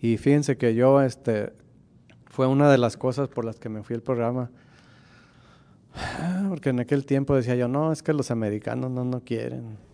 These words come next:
Nos mandaron una vez a compartir allá en la terraza. Entonces, pues, me enojé, yo me enojé porque, pues, este,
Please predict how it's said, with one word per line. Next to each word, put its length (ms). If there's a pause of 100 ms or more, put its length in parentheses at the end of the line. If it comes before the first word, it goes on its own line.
(120)
Nos 120
mandaron 520
una 180
vez 220
a 60
compartir 540
allá 160
en 80
la 140
terraza. 640 (1120)
Entonces, 500
pues, 460
me 160
enojé, 440
yo 140
me 100
enojé 320
porque, 460 (840)
pues, 300
este, 560